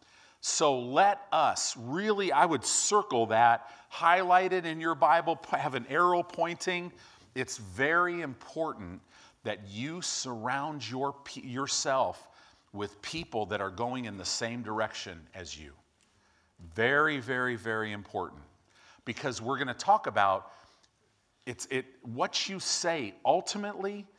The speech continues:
is gonna be a result of what you choose to hear. So let us hold fast. Let us, that, that Greek phrase, "hold fast," literally means let us seize hold of something.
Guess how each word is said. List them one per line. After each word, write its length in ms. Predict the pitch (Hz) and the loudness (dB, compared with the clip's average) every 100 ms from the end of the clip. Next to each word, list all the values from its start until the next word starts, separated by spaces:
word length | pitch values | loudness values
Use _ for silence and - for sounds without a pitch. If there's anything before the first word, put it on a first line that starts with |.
| _ _ _ _ | _ _ _ _
is 200 | 120 101 | -6 -6
gonna 260 | 98 139 135 | -2 -2 -2
be 200 | 117 127 | -4 -4
a 60 | |
result 600 | 117 113 104 113 147 123 107 | -4 -4 -4 0 0 0 -4
of 180 | 98 | -6
what 300 | 104 117 - | -4 -4 -4
you 120 | 113 101 | -8 -8
choose 460 | - - 151 131 - | -6 -6 -8 -8 -8
to 120 | 110 | -8
hear. 340 | - 131 90 71 _ _ _ _ _ _ _ _ _ - _ | -10 -10 -12 -14 _ _ _ _ _ _ _ _ _ -20 _
So 260 | - 131 113 | -2 2 4
let 240 | 139 220 | 6 6
us 160 | 214 - | 4 2
hold 280 | 190 185 | 0 0
fast. 600 | - - 175 117 98 - - - - - | -2 6 10 10 8 0 -8 -20 -20 -8
Let 240 | 117 160 | 0 2
us, 340 | 165 - - - | 2 0 -2 0
that, 340 | 156 139 120 | 2 2 4
that 600 | 143 113 - 101 101 98 | 2 2 -8 -18 -18 -10
Greek 380 | 127 151 208 - | -2 0 0 -4
phrase, 640 | - 185 180 143 120 - - - _ | 0 2 4 2 0 -4 -8 -20 _
"hold 360 | - 175 175 147 | -2 2 2 0
fast," 540 | - 165 151 113 - - - - | 2 6 8 6 2 -10 -20 -8
literally 260 | 131 147 147 | 0 0 2
means 280 | 139 139 127 | 0 -2 0
let 120 | 147 | 0
us 120 | 123 | 0
seize 680 | - - - 220 226 240 - | -2 -4 -2 -2 -2 -2 -6
hold 540 | - - 208 214 202 | -10 -2 4 4 4
of 440 | - 113 90 78 - | 4 6 6 4 -6
something. 580 | - 143 113 95 92 76 | -4 0 -2 -2 -10 -12